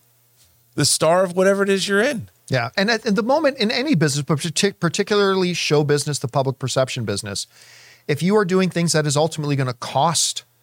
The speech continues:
Speaker 2: the business money and could potentially have a negative impact on their business, then the business has a right to move in a different direction. But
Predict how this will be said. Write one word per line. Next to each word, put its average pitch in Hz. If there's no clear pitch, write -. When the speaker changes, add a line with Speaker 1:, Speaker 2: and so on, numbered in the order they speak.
Speaker 2:
the 139
business 135
money 139
and 143
could 160
potentially 160
have 143
a 143
negative 143
impact 147
on 127
their 117
business, 156
then 151
the 160
business 185
has 175
a 185
right 180
to -
move 190
in 202
a 202
different 196
direction. 208
But 147